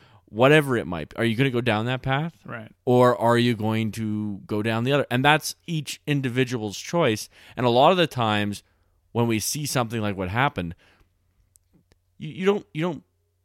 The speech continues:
Speaker 1: kneel <laughs> on someone's neck for
Speaker 2: Mm-hmm.
Speaker 1: that a period of time if things are, like, good psychologically.
Speaker 2: Yeah.
Speaker 1: Right? Like,
Speaker 2: <laughs>
Speaker 1: like, you, you have to, like, I can't even imagine doing that.
Speaker 2: Yeah.
Speaker 1: Right? I, I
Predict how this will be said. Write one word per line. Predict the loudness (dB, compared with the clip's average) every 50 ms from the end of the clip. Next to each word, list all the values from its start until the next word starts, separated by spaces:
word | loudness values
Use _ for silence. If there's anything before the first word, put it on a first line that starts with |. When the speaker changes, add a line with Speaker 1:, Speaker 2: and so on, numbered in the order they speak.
| _ _ -6
Speaker 1:
kneel | -4 -2 0 0 0 0 0 -2 -2
<laughs> |
on | -2 -4 -4 -6 -10 -12 -12 -14 -18 _ _ _ -10
someone's | -6 -4 -2 -2 0 0 -2 -2 -2 -4 -6 -6
neck | -6 -6 -6 -6 -10 _ -20 -20 _
for | -8 -6 -4
Speaker 2:
Mm-hmm. | -2
Speaker 1:
that | 0 0 0 -2
a | -4 -6 _ _ _ _ -20 _ _ _ _
period | -4 -2 0 0 0 0 0 -2
of | -4 -8 -12
time | -10 -6 -2 0 0 0 0 0 -2 -4 -6 -8 -10 _ _ _ _ _ _ _ _ _ _ _ _ _ _ _ _ _ _ _ _ _ _ _ _ _ _
if | -8 -6
things | -4 -2 0 0 0 -2
are, | -2 -2
like, | -2 -2 -2 -4 -6 -10 _ _ _ _ _ _ _ _ _ _ _ _ _ _ _ _ _ _ _ 0
good | 4 6 6 6 6 2 -6 _ _ _
psychologically. | -6 -2 -2 -2 -2 -2 0 2 2 2 2 0 -4 -12 -12 -16 -20 -20 -20 -20 _ -12
Speaker 2:
Yeah. | -10 -8 -8 -10 -12 _ _ -20 -20 _ _ 2
Speaker 1:
Right? | 2 2 4
Like, | 4 4 2 2 0 -6 -16 -14 -10 -10 -10 -10
Speaker 2:
<laughs> | -10 -12 -12 -8 -2
Speaker 1:
like, | 0 0 0 0 -2 _ _ _
you, | -6 -2 2 4 6 4
you | 4 4 4 6
have | 6 6 6 4 0 -4
to, | 0 2
like, | 2 2 0 0
I | -4 -6
can't | -2 0 0 0
even | 2 0 -2
imagine | -2 0 0 0 0 -2 -6 -8
doing | -6 -4 -6 -6 -8
that. | -10 -14 -18 -20 _ _ _ -8
Speaker 2:
Yeah. | -6 -4 -2
Speaker 1:
Right? | -2 -2 -2 -2 -4
I, | -6
I | -8